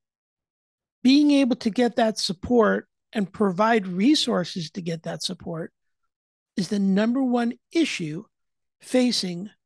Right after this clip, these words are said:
our workplace today. So is self-care just about telling yourself, "I'm doing good"? It's part of it. The other part of it is doing something uniquely for yourself.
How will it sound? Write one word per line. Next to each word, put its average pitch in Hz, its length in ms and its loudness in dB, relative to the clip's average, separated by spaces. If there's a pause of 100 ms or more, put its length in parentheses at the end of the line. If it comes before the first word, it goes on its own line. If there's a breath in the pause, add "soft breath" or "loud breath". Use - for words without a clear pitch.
(480)
our 208 180 4
workplace 190 680 -2
today. - 400 -12 (2250)
So 277 240 4
is 277 100 4
self-care 302 880 0 (320)
just - 300 -2
about 233 480 0 (320)
telling 214 340 0
yourself, 208 680 -4 (600)
"I'm 175 140 -6
doing 185 260 -2
good"? 196 420 -2 (800)
It's - 100 -20
part 370 260 2
of 302 100 0
it. 294 240 -4 (640 loud breath)
The 294 80 4
other 392 180 6
part 311 260 2
of 285 100 2
it 294 60 4
is 285 180 2
doing 277 300 2
something 269 440 -2
uniquely 254 560 2
for - 160 -4
yourself. 254 720 -4